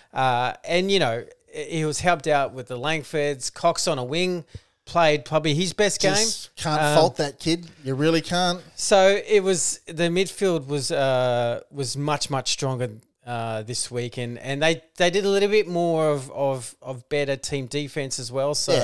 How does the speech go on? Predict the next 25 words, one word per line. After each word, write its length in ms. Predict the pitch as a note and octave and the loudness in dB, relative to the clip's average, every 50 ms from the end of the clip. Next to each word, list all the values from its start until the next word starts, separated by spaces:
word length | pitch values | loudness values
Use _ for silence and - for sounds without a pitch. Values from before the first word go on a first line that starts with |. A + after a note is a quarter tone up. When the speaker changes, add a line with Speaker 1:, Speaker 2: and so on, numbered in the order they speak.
| B2+ B2+ | 2 0
Speaker 2:
Yeah. 40 | A#2+ B2 _ _ _ _ _ _ _ _ - | -2 -4 _ _ _ _ _ _ _ _ -6
Speaker 1:
Uh, 360 | - A#2+ B2 B2 A#2+ A2+ A#2 - - | -4 -2 0 0 0 -2 -4 -4 -2
and 140 | C#3+ D#3+ G3 | -2 2 2
that's 220 | A3+ - - - | 2 2 0 0
Speaker 2:
Yep. 80 | - F3+ | -2 0
Speaker 1:
the 40 | D#3 | 2
whole 120 | E3+ C#3+ | 2 2
point, 280 | B2 - - G3 F3+ B2+ | 2 2 0 0 0 0
isn't 140 | E3+ F3 E3 | 0 -2 -4
it? 80 | A#2 G#2+ | -2 -4
Because 420 | C#3 - - D3+ C#3+ C3 - - - - - - - - _ | -6 -2 -2 -2 0 0 -2 -4 -6 -12 -20 -20 -20 -20 _
I 160 | - - D3 D#3+ | 0 4 4 6
look 180 | F3+ G3+ G3+ | 6 4 2
down 200 | - F#3+ F3 D3+ | 4 2 2 2
again, 520 | C#3+ B2 B2 D3 D#3 D#3+ D#3 D3 C#3 C#3+ - | 2 0 2 2 4 4 2 0 -2 -6 -6
you 140 | - D3 C#3 | -6 -6 -4
know, 320 | C3+ B2+ B2 B2 A#2 - - - | -2 0 0 -2 -2 -4 -8 -10
if 240 | C#3+ D3 C#3 - - | -8 -8 -8 -6 -4
you 100 | D3 D#3 | -4 -2
look 160 | F3 G3 F#3 | -2 -2 -2
at 60 | G3 | 0
the 80 | D3 C#3 | -4 -4
first 340 | - - D#3 D3+ C#3 - - | -2 0 0 0 0 0 -2
three 200 | - D3 C#3 B2+ | -2 -2 -2 0
rounds, 600 | A#2 B2+ C3+ C#3 C#3 C#3 C3+ C3 B2+ A#2 - | -2 -2 0 0 0 0 -2 -2 -4 -6 -6